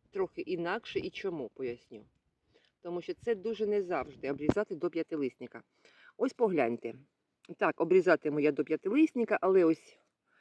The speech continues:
перший п'ятилисник, бачите, де починається? І ось я обріжу. Тут як тоненька спічечка, цей стовбурець, що з нього виросте. Дуже тоненькі, тоненькі пагони, на яких буде триматися малесенька квіточка, і яку,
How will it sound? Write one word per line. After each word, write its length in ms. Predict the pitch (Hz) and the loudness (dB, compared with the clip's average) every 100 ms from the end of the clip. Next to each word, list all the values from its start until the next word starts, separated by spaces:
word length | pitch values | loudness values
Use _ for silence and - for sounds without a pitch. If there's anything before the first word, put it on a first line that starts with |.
| _ _ - | _ _ 2
перший 360 | 190 156 170 | 2 4 0
п'ятилисник, 720 | 147 156 - 147 160 - 240 - | 2 0 2 0 0 0 -6 -2
бачите, 360 | 269 - 170 | -4 -4 -8
де 140 | 143 143 | -4 -4
починається? 720 | 143 - 143 131 131 - 135 _ _ _ _ _ | -6 -8 -6 -6 -10 -16 -20 _ _ _ _ _
І 80 | 196 | 2
ось 280 | 262 - 208 | 2 2 4
я 120 | 190 | 4
обріжу. 380 | 175 165 143 147 | 4 0 0 -2
Тут 180 | 240 233 | 0 -2
як 240 | - - _ _ _ _ _ _ _ _ - | -2 -6 _ _ _ _ _ _ _ _ 4
тоненька 440 | 240 254 247 226 | 8 8 6 4
спічечка, 720 | - - 240 - 170 - 143 | 0 -2 -2 0 -2 -2 -6
цей 340 | - 190 180 | 2 4 4
стовбурець, 960 | 160 - 202 185 175 190 214 208 _ _ _ - - | 0 0 2 4 4 6 8 6 _ _ _ -20 -14
що 380 | - 240 247 | 0 4 6
з 100 | 208 | 4
нього 280 | 180 190 190 | 2 2 2
виросте. 520 | 160 165 131 135 127 - - - | 2 2 2 -2 -10 -14 -20 -8
Дуже 400 | 180 240 202 208 | 2 4 8 6
тоненькі, 600 | 190 175 185 240 254 220 | 6 4 6 4 2 -2
тоненькі 540 | 180 165 175 165 170 | -2 2 2 0 -2
пагони, 720 | 160 165 156 147 175 202 247 349 _ - - - | -2 2 2 2 2 2 2 -2 _ -20 -20 -2
на 180 | 190 202 | 4 8
яких 340 | 202 240 220 | 8 8 2
буде 180 | 185 180 | 4 2
триматися 680 | 160 190 196 175 160 - 170 | 4 2 4 2 0 -4 0
малесенька 600 | 180 190 170 - 160 165 | 4 6 4 2 -4 -4
квіточка, 540 | - 202 247 254 - | -2 -4 -2 -6 -4
і 140 | - 190 | 0 4
яку, 340 | 180 - 202 | 4 4 -4